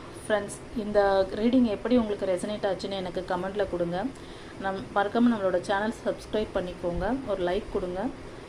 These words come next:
ஆ, கமெண்ட்ஸ்ல வந்து யுனிவர்ஸ், ஏஞ்சல்ஸ், ஆ, நம்மளோட குருமார்கள் அனைவருக்கும் வந்து நன்றி சொல்லுங்க, சிவனுக்கு நன்றி சொல்லுங்க. அப்பா எடுத்த உடனே உங்களுக்கு சூப்பரா ஒரு, அதாவது சிவன் வந்து கொடுக்கறதுல அவரை விட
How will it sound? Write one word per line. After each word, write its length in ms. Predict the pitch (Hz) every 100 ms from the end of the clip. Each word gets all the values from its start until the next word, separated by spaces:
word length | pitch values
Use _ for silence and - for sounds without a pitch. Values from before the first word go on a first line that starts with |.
| - - -
ஆ, 340 | 214 190 190 190 - - -
கமெண்ட்ஸ்ல 480 | 220 226 277 - 262
வந்து 260 | 208 196 269
யுனிவர்ஸ், 520 | 339 226 220 254 262
ஏஞ்சல்ஸ், 440 | 202 196 208 226 254 - - - - - 233
ஆ, 140 | 202
நம்மளோட 480 | 196 196 196 190 190
குருமார்கள் 520 | 190 196 214 202 202
அனைவருக்கும் 540 | 180 185 208 220 - 220
வந்து 240 | 185 190
நன்றி 320 | 202 180 196
சொல்லுங்க, 380 | 214 202 180 180
சிவனுக்கு 520 | 180 - 196 214 214
நன்றி 240 | 185 175 180
சொல்லுங்க. 480 | - 180 180 175 175 - - - -
அப்பா 300 | - 180 233
எடுத்த 400 | 214 196 226 240
உடனே 320 | 220 202 202 208
உங்களுக்கு 500 | 196 190 196 190 175 -
சூப்பரா 480 | 254 233 214 208 202
ஒரு, 260 | 185 180 180 - - -
அதாவது 280 | - 214 226
சிவன் 380 | 233 240 233 247
வந்து 280 | 220 220 240
கொடுக்கறதுல 480 | 214 220 247 233 233
அவரை 320 | 220 202 202
விட 420 | 196 208 214 196